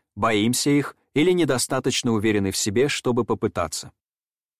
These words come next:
Но если у нас есть мудрый духовный наставник, и мы, подобно жеребёнку, позволяем себя тренировать и продолжаем тренироваться, даже если вначале и ощущали некий дискомфорт, то добьёмся хороших результатов.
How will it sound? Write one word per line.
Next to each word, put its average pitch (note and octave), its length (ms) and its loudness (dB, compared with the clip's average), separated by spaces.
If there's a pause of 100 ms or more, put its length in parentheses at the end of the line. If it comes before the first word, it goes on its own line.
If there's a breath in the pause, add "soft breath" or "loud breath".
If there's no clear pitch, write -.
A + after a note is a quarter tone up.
(420)
Но C3+ 60 0
если F3+ 280 2
у D#3 80 4
нас D#3+ 240 -2
есть C#3+ 220 2
мудрый B2+ 340 2
духовный A2 440 0
наставник, B2+ 680 0
и C3 100 2
мы, B2+ 380 2
подобно G#2+ 400 0
жеребёнку, A2+ 600 0 (220)
позволяем C3 560 0
себя G2+ 300 -2
тренировать G2+ 640 -2 (380)
и D3+ 120 4
продолжаем A2+ 560 0
тренироваться, G#2+ 760 -2 (100)
даже A#2+ 280 0
если A#2 260 0
вначале A#2 500 0
и A#2+ 160 -2
ощущали A#2+ 680 0
некий F#2 320 -4
дискомфорт, G2+ 580 -2 (540)
то F3 120 2
добьёмся D3 640 0
хороших G2 500 -4
результатов. F#2 680 -6